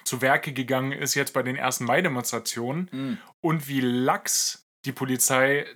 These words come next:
Speaker 1: zurande geht bei, bei Querdenker-Demos. Da sagen die dann, "Diese Demo ist jetzt aufgelöst, bitte gehen Sie nach Hause." Und da, und wir haben ja anscheinend das Gleiche gesehen, dass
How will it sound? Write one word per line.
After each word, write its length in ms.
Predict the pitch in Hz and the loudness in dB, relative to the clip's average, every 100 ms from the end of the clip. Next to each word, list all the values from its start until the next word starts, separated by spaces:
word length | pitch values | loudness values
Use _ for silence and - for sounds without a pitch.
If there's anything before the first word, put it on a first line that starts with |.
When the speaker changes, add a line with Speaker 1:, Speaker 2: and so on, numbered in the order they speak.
| _ _ - | _ _ -2
Speaker 1:
zurande 460 | 135 131 139 151 | 2 2 2 0
geht 320 | 131 135 131 127 - | -2 -4 -4 -8 0
bei, 200 | 127 131 | 2 2
bei 220 | 123 123 | 2 -2
Querdenker-Demos. 880 | 120 - 143 214 180 120 107 107 110 | -2 0 2 2 -4 -4 -4 -6 -6
Da 120 | 127 | -6
sagen 220 | 110 127 139 | -2 -2 -2
die 80 | |
dann, 240 | 131 131 127 - - - - - | -2 -2 -2 -12 -20 -18 -16 -4
"Diese 200 | 175 202 | -2 -2
Demo 340 | 135 139 143 151 | 0 0 -2 -4
ist 220 | 127 - | -6 -4
jetzt 220 | 117 - | -4 -4
aufgelöst, 640 | 131 139 - 135 110 - | -4 -4 -4 -4 -4 -4
bitte 180 | 120 131 | -4 -4
gehen 200 | 127 131 | -2 -2
Sie 80 | 127 | 0
nach 180 | 123 117 | -2 0
Hause." 420 | 143 170 135 180 - - - - | 0 0 -2 -4 -8 -20 -18 -4
Und 220 | 143 139 | -2 2
da, 360 | 139 165 180 - _ _ _ - | 2 4 2 -2 _ _ _ -8
und 200 | 143 139 _ - | -8 -8 _ -20
wir 220 | 151 127 123 | -6 2 4
haben 140 | 147 | 4
ja 80 | 139 | 2
anscheinend 300 | 131 139 131 | 2 0 -2
das 100 | 123 | -2
Gleiche 280 | 135 - 156 | -2 -2 -2
gesehen, 480 | 117 127 151 170 _ _ _ - | -2 0 -2 -4 _ _ _ -4
dass 320 | 127 - | -2 -2